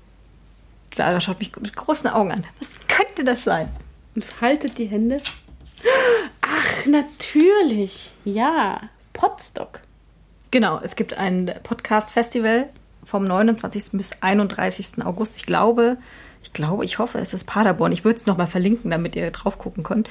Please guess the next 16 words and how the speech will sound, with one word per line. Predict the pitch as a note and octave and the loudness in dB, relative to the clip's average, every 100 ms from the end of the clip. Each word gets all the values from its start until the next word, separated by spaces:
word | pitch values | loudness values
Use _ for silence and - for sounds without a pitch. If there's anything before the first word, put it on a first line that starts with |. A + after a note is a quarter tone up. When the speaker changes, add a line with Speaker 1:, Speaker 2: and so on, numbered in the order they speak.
| - - - - - - | -6 -18 -20 -20 -6 0
Speaker 1:
Das, | G#3 - - | 2 0 -2
äh, | G3 F#3 F3+ | 0 2 2
sich | F3 F3 | 0 -2
vor | F#3 - | 0 2
allem | G3 G3+ | 4 2
auch | F#3+ F3+ - | 0 -4 -4
an | F#3 F3+ | 0 0
Podcast-Macherinnen | F3 A#3 - - F#3+ - - F#3+ - B3 A#3+ A#3 - - - - F#3 G#3 B3 B3 | -2 -8 -10 -4 -4 -2 -2 -2 2 4 4 0 -10 -20 -20 -6 2 4 6 4
richtet, | F#3+ A3 B3 - B3+ B3+ - | 2 0 2 2 2 0 0
die | G#3+ | 2
Lust | F#3+ G#3+ - - | 4 0 -2 2
haben, | F#3 F#3 F3+ F3+ F3 | 2 4 2 2 0
sich | F#3 - | -4 -2
zu | F#3 | -2
vernetzen | F3+ F3 F3+ - - F3 E3+ | 0 2 2 0 0 0 2
und | - F3 E3+ | 2 2 0